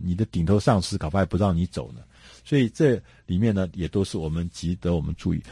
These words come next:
第四个法则，最后一个法则，他说，我们做事情的时候，我们都有各式各样的这个，呃，有一些使命，就是说，啊，我们现在，呃，有，有，有能力了，我们有那个职涯资本了，我们有自己的控制权跟自主权，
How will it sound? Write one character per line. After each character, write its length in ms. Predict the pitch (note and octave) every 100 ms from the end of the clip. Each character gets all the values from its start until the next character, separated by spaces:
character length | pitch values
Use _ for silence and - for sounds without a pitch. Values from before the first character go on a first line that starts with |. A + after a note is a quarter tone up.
| - -
第 100 | B3+
四 240 | G#3+ - B3+
个 100 | A#2+
法 220 | - -
则， 180 | - F2
最 180 | -
后 100 | D#3+
一 60 | C3
个 60 | G2+
法 180 | -
则， 120 | D#2 E2+
他 100 | F#2+
说， 260 | - G2 - - -
我 100 | F#2
们 180 | G2 B2
做 220 | - D3
事 180 | - C3+
情 180 | - E2
的 120 | F2+
时 120 | -
候， 160 | F2+ D2+ - _ _ _ _ _ - -
我 120 | F2
们 120 | F#2
都 220 | C3+ C#3
有 240 | G#2 D#2+ D#2+ -
各 140 | A#2+
式 80 | -
各 160 | A2
样 220 | G2+ F#2+ E2+
的 140 | D#2+
这 100 | -
个， 180 | F2 E2+ - - - -
呃， 120 | E2
有 160 | F2 D#2+
一 60 |
些 160 | F#2 A2
使 300 | - - -
命， 240 | G2 F#2+
就 100 | C#2+
是 60 | G2+
说， 80 | A2
啊， 100 | B2+
我 120 | G2
们 100 | A#2
现 160 | E3+
在， 180 | D3 B2 - - _
呃， 200 | - F#2+
有， 260 | F#2+ F#2 F2+
有， 260 | - G2+ - - G#3
有 180 | G#2
能 220 | F#2 G2+ D3+
力 120 | F#3+
了， 200 | G#2+ -
我 100 | -
们 100 | G#2
有 100 | D3+
那 80 | A2+
个 80 | C3
职 160 | - F#2+
涯 160 | A#2
资 200 | B2 C#3
本 160 | B2 D#2+
了， 180 | D#2 - -
我 100 | F#2+
们 80 | A#2+
有 120 | C3
自 200 | - -
己 160 | A#2 F2+
的 120 | F2+
控 260 | - D#3+ A2
制 160 | A#2+
权 180 | - F2+
跟 140 | A2+
自 180 | A2+ D3+
主 160 | F#2+ D#2
权， 240 | - D#2+